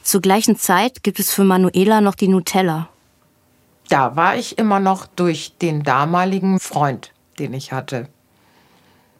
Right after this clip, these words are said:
Speaker 2: Also solange man mit jemandem liiert ist,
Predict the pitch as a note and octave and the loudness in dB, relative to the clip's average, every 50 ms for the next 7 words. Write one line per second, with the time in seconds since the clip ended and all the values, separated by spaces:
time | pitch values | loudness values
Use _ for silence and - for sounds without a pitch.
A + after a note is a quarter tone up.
0 | _ _ _ _ _ _ - E3 D3 F3 E3+ E3 E3 E3 E3 D#3 D3+ F#3 G#3+ A#3 | _ _ _ _ _ _ -6 -4 -2 -4 -4 -2 -2 -2 0 0 0 0 0 -2
1 | A3+ A3 G#3+ G#3+ G#3+ G#3+ G#3+ A3 A3 - - - - - _ _ - E3+ D3+ D3 | -2 0 0 0 -2 -2 -4 -6 -8 -12 -18 -20 -20 -20 _ _ -10 -8 -6 -4
2 | F#3 F3 F#3 F3+ D3 - D3+ D3+ D#3 D3+ D3 F3 G3+ A#3 A#3+ B3+ B3+ - - G#3+ | -2 -2 0 -2 -2 -4 -8 -10 -10 -10 -8 -4 -2 -2 -2 -2 -4 -8 -6 -4
3 | A#3+ A#3 A#3 A3+ A3 - - - - | -4 -4 -4 -6 -8 -10 -16 -18 -20